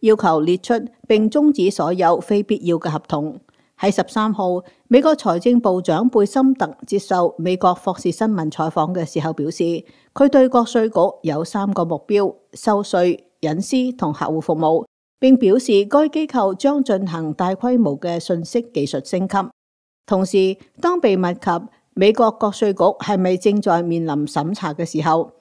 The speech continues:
美國總統川普回應話，doge做得好好，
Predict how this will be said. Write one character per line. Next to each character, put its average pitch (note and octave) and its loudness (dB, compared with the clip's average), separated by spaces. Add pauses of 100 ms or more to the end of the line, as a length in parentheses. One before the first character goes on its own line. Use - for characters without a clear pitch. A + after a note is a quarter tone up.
(160)
美 A3+ 8
國 C4+ 6
總 A#3+ 0
統 B3 0
川 D4 0
普 E3 0
回 C#3+ -2
應 D#3 -2
話 D#3 -2 (320)
，doge G#3+ 2
做 F3 0
得 F#3 -2
好 F#3 0
好， E3 0